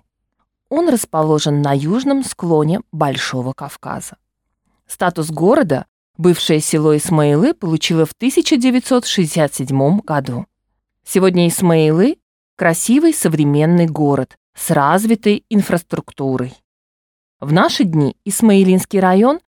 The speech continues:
является одним из самых привлекательных мест в республике. Жители страны и гости Азербайджана любят проводить здесь выходные дни и отдыхать в свободное время.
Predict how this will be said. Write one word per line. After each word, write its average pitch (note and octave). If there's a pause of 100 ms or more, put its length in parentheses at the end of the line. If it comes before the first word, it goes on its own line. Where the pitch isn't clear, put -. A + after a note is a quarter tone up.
(160)
является F3
одним D#3
из D#3+
самых G#3
привлекательных E3
мест D3
в D3+
республике. C3 (600)
Жители D#3
страны D#3
и E3+
гости D#3
Азербайджана D#3 (320)
любят G#3
проводить F#3
здесь C4
выходные C#3+
дни C#3 (340)
и G#3
отдыхать D3+
в -
свободное C3+
время. B2+